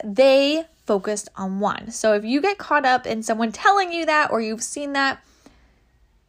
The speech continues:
many times they have got something streamlined before they build. So what I have learned, though, like I said, more businesses doesn't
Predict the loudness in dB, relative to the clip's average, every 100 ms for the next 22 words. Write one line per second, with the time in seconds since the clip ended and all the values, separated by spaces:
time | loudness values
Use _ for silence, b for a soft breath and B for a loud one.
0 | _ _ -4 -4 -4 -4 -6 -6 -8 -4
1 | -4 -4 -6 -6 -4 -8 -12 _ _ _
2 | _ _ -4 0 0 -2 -6 -6 -8 -6
3 | -6 -4 -2 -2 -2 -4 -8 -16 _ _
4 | _ _ -16 -4 -2 -2 -4 -6 -4 -8
5 | -12 _ _ -20 _ _ _ -20 -20 _
6 | -4 4 6 6 B B B B B B
7 | B B -8 -2 4 4 2 -6 0 2
8 | 2 0 -4 0 0 0 -2 -6 -8 -10
9 | -20 _ _ -20 -20 _ _ _ -20 _
10 | _ -2 0 -2 -4 -8 -8 -6 0 2
11 | 2 0 -4 -2 -8 -6 -8 -2 -2 0
12 | -4